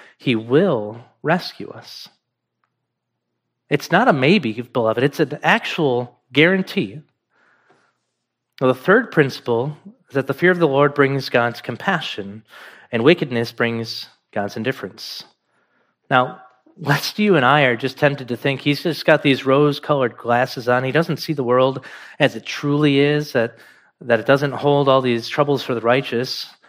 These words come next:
He speaks pretty darn candidly to that here, doesn't he? Again, look with me at verse eighteen. "The Lord is near to the brokenhearted. He saves those who are crushed in spirit. Many are the afflictions of the righteous,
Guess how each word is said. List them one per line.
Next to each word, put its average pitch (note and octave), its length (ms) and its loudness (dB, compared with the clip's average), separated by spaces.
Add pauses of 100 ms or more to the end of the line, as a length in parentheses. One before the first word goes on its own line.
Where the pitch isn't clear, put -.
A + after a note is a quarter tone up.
(160)
He D3 120 -4
speaks - 300 -2
pretty F#3+ 240 0
darn B2 260 2
candidly A2+ 500 -4
to - 100 -10
that G#2+ 180 -2
here, B2+ 220 -4
doesn't A2 320 -8
he? G#2 180 -16 (480)
Again, B2+ 220 4
look D#3 160 0
with G3 160 -4
me F3 100 4
at D#3 80 4
verse C#3 440 0
eighteen. G2+ 540 -10 (1400)
"The C3+ 80 0
Lord D#3 260 6
is C#3+ 160 4
near D3 220 2
to D#3 140 -10
the B2 80 -6
brokenhearted. B2+ 760 -2
He C#3 140 -2
saves C#3+ 320 0
those C3+ 260 -2
who C3 140 -4
are A2+ 100 2
crushed - 520 -2
in G2+ 120 -12
spirit. A2 460 -6 (540)
Many C#3+ 280 2
are C3 120 4
the A#2 160 0
afflictions A2 880 -4
of G#2+ 80 -4
the G#2+ 60 -6
righteous, G#2+ 680 -6